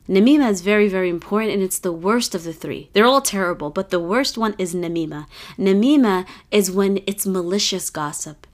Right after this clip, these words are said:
It's when I'm causing fitna between two people. It's when I'm telling one friend what the other person said.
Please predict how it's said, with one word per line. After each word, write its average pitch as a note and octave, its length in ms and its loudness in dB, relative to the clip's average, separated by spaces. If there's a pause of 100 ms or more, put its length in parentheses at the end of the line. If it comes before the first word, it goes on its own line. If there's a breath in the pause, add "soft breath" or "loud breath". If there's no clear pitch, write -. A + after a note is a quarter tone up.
It's G#3+ 180 -2
when G#3+ 200 2
I'm G#3 120 4
causing G#3+ 400 0
fitna G#3 480 -2
between F#3+ 380 -4
two F#3+ 240 -4
people. D#3 560 -10 (360 loud breath)
It's G#3 200 0
when A3+ 120 4
I'm G#3+ 100 4
telling A#3+ 420 0
one B3+ 200 4
friend G#3+ 280 0
what G3 120 -2
the G#3 100 2
other A3 140 0
person G#3+ 360 -2
said. G3+ 420 0